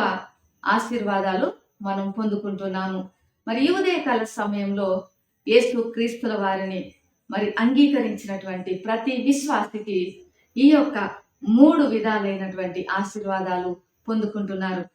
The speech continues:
యేసు క్రీస్తుల వారిలో వాగ్దానాలు మనం పొందుకుంటున్నాము. ఆయన మనకు మధ్యవర్తిగా ఉండి మరి దేవునితో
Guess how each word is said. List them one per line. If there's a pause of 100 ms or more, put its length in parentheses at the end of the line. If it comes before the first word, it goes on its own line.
(240)
యేసు (120)
క్రీస్తుల (100)
వారిలో (440)
వాగ్దానాలు (140)
మనం (120)
పొందుకుంటున్నాము. (600)
ఆయన (520)
మనకు (120)
మధ్యవర్తిగా (140)
ఉండి (500)
మరి (160)
దేవునితో